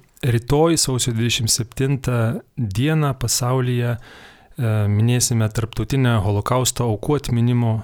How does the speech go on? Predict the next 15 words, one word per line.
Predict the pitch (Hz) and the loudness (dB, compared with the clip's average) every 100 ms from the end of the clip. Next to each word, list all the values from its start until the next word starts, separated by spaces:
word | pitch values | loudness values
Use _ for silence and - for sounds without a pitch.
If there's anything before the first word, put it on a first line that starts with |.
| - - | -8 -8
dieną. | 101 104 95 92 - | -2 0 0 -2 -4
Todėl | 101 107 104 | -4 -2 -2
šiandien | - 131 131 117 101 | -2 0 0 0 0
aktualijų | - 110 110 104 98 | -2 0 0 0 -2
laidoje | 95 101 117 143 143 - - - - - - - | -2 -2 0 -2 -6 -14 -20 -20 -20 -20 -18 -6
kalbame | 139 143 117 104 95 92 - | 0 0 0 0 0 -2 -4
apie | 110 - - 101 98 95 104 185 _ - | -6 -6 -4 -2 -2 -2 -4 -10 _ -10
šią | - - 123 101 | -4 0 0 0
dieną, | 101 151 156 131 110 | 0 0 2 0 -2
apie | - 110 107 104 104 143 | -2 -2 0 0 0 -2
Holokausto | 104 104 98 117 113 - - | -2 -2 -2 -2 -2 -2 -2
aukų | - 110 - 117 | -2 -2 -2 -4
atminimą, | - 104 104 165 160 143 | 0 0 2 2 0 -2
ir | 123 104 - | -4 -4 -6
laidoje | 190 110 101 101 110 127 | -6 -4 -4 -2 -2 -2